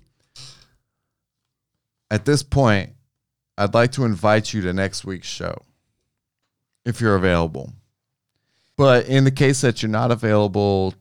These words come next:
to join, please feel free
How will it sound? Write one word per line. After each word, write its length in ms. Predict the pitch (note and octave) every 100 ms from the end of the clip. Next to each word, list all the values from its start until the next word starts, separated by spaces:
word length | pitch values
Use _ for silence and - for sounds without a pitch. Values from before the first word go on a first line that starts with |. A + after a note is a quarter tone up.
| -
to 100 | -
join, 500 | A#2 A2+ G#2 F#2 F2 _ _ _ _ -
please 640 | - B2 C3+ D3+ F3 G3
feel 260 | - E3+ F3+
free 460 | - B2+ A2+ A#2+